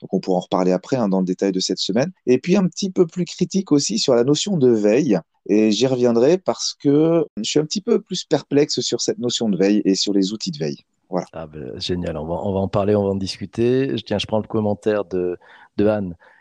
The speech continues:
Speaker 2: qui nous dit, elle confirme, hein, semaine au top de l'humain et la démarche, euh, sincère avait toute, euh, toute sa place. Merci Anne pour, euh, pour ce chouette commentaire.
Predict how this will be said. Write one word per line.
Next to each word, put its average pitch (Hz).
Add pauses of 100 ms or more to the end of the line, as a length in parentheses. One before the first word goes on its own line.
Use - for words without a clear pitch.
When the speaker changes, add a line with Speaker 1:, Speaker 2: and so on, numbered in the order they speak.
Speaker 2:
qui 101
nous 95
dit, 101
elle 104
confirme, 107
hein, 98
semaine 120
au 113
top 156
de 127
l'humain 110 (120)
et -
la 90
démarche, 98
euh, 82
sincère 95
avait 78
toute, -
euh, 92 (100)
toute -
sa 85
place. -
Merci 90
Anne 76
pour, 69
euh, 64
pour 73
ce -
chouette -
commentaire. 90